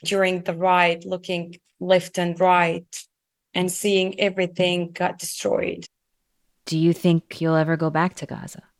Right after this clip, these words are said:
Speaker 1: I feel right now, I, I don't wanna leave the house. I feel like I, I, I wanna stay here. I feel safe here.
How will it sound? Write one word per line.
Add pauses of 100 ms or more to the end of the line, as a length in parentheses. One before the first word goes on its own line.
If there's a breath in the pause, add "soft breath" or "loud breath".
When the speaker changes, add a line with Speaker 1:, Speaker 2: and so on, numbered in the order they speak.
(540)
Speaker 1:
I
feel
right
now, (500)
I,
I
don't
wanna
leave
the
house. (800)
I
feel
like
I,
I,
I
wanna
stay
here.
I
feel
safe
here.